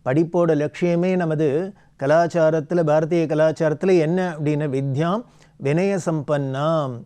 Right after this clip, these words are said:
அப்படின்னு, அறிவை வளர்த்துக்கிறதே எதுக்குன்னு, அடக்கத்தை கொடுக்கறதுக்கு தான். ஏன் அப்படின்னார், "அடங்காமை ஆரூரில் உய்த்துவிடும்" அப்படின்னார். அடங்காத இருந்தோன்னா என்ன பண்ணணும், நம்மளை கொண்டு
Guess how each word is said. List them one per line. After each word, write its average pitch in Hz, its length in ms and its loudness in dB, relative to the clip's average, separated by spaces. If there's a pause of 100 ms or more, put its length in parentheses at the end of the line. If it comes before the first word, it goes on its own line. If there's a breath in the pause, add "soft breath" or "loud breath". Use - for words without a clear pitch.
(120)
அப்படின்னு, 135 420 -2 (460 soft breath)
அறிவை 185 400 2
வளர்த்துக்கிறதே 180 760 0
எதுக்குன்னு, 170 480 0
அடக்கத்தை 202 540 -4
கொடுக்கறதுக்கு 139 540 -6
தான். 127 180 -12 (2250)
ஏன் 180 360 0
அப்படின்னார், 143 480 -4 (340 soft breath)
"அடங்காமை 160 580 0 (140)
ஆரூரில் 180 600 4
உய்த்துவிடும்" 147 580 0
அப்படின்னார். 120 460 -8 (300 soft breath)
அடங்காத 151 520 0
இருந்தோன்னா 165 420 0
என்ன 160 180 -2
பண்ணணும், 151 400 -4
நம்மளை 135 220 -4
கொண்டு 151 220 -2